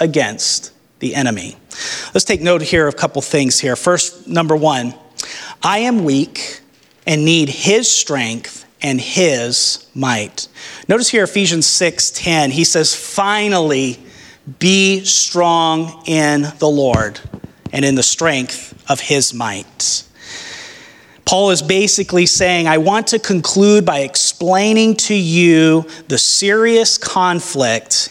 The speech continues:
in which your faith necessarily engages you." Notice these words about being, about being strong and strength. Paul uses this idea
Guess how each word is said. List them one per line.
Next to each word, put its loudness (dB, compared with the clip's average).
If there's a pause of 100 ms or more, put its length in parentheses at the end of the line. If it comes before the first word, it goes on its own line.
in 0
which 2
your -4
faith -2 (180)
necessarily 2
engages 0
you." -8 (880)
Notice 2
these 0
words 4
about 0
being, 2 (360)
about -2
being 2
strong 2
and 0
strength. -2
Paul 2
uses 2
this 2
idea 2